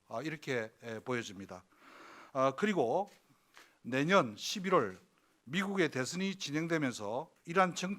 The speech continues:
경제 정책들이 정치적 결정의 영향을 많이 받을 것이다, 아, 이렇게, 에, 예상됩니다. 아, 그럼에도 불구하고 내년에는, 어, 다음과 같은 긍정적인,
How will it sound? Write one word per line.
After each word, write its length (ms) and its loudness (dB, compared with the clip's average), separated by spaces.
경제 280 2
정책들이 720 -4
정치적 840 0
결정의 500 0
영향을 560 -2
많이 460 0
받을 240 4
것이다, 520 -4
아, 220 -6
이렇게, 480 -6
에, 340 -8
예상됩니다. 640 -8
아, 160 2
그럼에도 360 4
불구하고 760 2
내년에는, 840 0
어, 240 -2
다음과 320 2
같은 460 -6
긍정적인, 800 -6